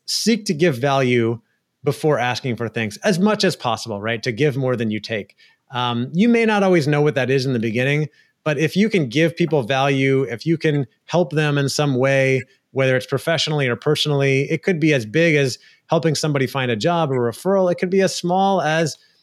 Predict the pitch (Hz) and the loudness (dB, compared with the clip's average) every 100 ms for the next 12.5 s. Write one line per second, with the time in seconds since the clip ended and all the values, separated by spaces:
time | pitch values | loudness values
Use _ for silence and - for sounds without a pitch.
0 | _ - 175 156 131 127 170 - 170 170 | _ -2 0 0 -2 0 0 2 2 4
1 | 175 165 156 143 - 151 135 139 135 123 | 4 4 2 0 -2 -4 -2 -2 -2 -2
2 | 123 - 143 110 123 110 110 117 107 - | -2 0 0 0 -4 -2 -2 -2 -4 -8
3 | 117 117 110 _ - 127 123 131 - 120 | -6 -4 -4 _ -8 -4 -2 -2 -2 -4
4 | 110 104 113 113 104 92 113 117 117 143 | -4 -4 -4 -2 -4 -4 -4 -4 -4 -4
5 | 147 131 120 107 123 113 107 - 135 123 | -2 -2 -4 -6 -6 -6 -6 -8 -6 -4
6 | 117 127 123 117 - 107 107 104 104 - | -4 -8 -6 -8 -8 -6 -4 -6 -6 -2
7 | 143 139 127 - - - - 165 208 220 | 0 2 -2 -6 -20 -8 -2 2 4 4
8 | 208 165 147 139 135 135 127 - _ - | 2 2 2 0 0 0 0 -6 _ -2
9 | 170 160 139 143 151 143 139 127 135 135 | 0 0 0 2 2 0 -2 -4 -4 -8
10 | 131 135 123 131 151 151 131 123 120 127 | -4 -4 -2 -2 0 2 2 0 -2 0
11 | 127 120 120 131 127 120 120 110 120 113 | 0 0 0 0 0 -2 -4 -4 -4 -2
12 | 113 120 113 104 | -2 -2 -2 -4